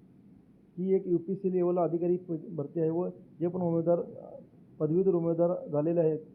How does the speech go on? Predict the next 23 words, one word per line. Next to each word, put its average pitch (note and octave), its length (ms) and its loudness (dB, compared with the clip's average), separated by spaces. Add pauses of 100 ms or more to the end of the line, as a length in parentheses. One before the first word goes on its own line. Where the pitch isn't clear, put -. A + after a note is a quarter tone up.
(260)
पदवी E3 220 0
ज्यांची E3+ 260 -2
पूर्ण F#3+ 320 -2
झालेली D#3+ 260 -2
आहे, D#3 80 -6
ते E3+ 60 -6
सर्व G3 220 -2
उमेदवार E3+ 360 0
या F3+ 60 0
भरतीसाठी D#3 360 -4
अर्ज D#3+ 260 -4
करू D#3 260 -4
शकतात C#3 300 -12 (340)
आणि D#3 140 -4
ही F3 140 2
एक G3 100 4
सेंट्रल F3 300 -2
गव्हर्नमेंट E3 440 2
अंडरटेकिंग E3 480 -2
भरती D3 340 -2
आहे. C3 200 0 (1400)
सदर E3 220 0
भरती, E3+ 360 -2